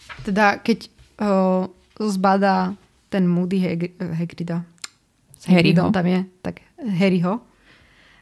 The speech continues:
Speaker 1: tak je tam veta, že Harry ohromene na ňo hľadel. A tento slovosled je tam viackrát použitý a mne strašne nepasuje. Som jediná?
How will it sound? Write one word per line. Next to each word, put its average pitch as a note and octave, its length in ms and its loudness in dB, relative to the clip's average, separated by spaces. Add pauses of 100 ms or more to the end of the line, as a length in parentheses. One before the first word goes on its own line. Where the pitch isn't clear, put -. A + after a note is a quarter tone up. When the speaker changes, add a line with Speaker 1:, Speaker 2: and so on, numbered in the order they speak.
(560)
Speaker 1:
tak - 300 -10 (880)
je G#3 160 -8
tam A3 160 0
veta, G3+ 260 2
že G3 340 -2
Harry C#4 360 4
ohromene A3 640 2
na F#3 100 -2
ňo G3 300 -2
hľadel. F3 500 -4 (1200)
A G3+ 160 -4 (300)
tento A#3 260 2
slovosled A#3 580 0
je G3 140 0
tam G3 160 0
viackrát G3 400 -2
použitý F3 400 -6
a - 80 -4
mne F#3 100 0
strašne G#3+ 380 -4
nepasuje. F3 640 -4 (1040)
Som - 220 -4
jediná? G3 560 -2